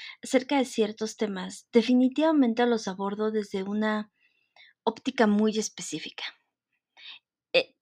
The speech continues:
bueno, y toda esta introducción súper larga para platicarles acerca de qué es la hamburguesa. <laughs> Porque muchas personas, eh, me han comentado esto de,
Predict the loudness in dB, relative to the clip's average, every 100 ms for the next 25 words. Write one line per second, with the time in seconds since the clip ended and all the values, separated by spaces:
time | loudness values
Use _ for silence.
0 | _ -2 -2 -6 -6 -2 4 6 6 4
1 | 4 4 2 -2 -2 -2 0 -2 0 2
2 | 2 0 -4 0 0 2 -4 -4 -4 -4
3 | -4 -4 -6 -6 -6 -4 -6 -8 _ _
4 | _ _ _ _ _ _ 2 4 4 0
5 | -4 -4 -2 -2 -4 -4 -12 _ _ _
6 | -18 -18 _ -20 -14 -10 -8 -8 -10 _
7 | 4 4 2 0 2 0 -2 -4 -6 -10
8 | -4 -2 -2 -6 -10 _ -2 0 2 0
9 | -2 -2 0 0 0 -2 -4 -6 -8 -8
10 | -6 -4 -6 -8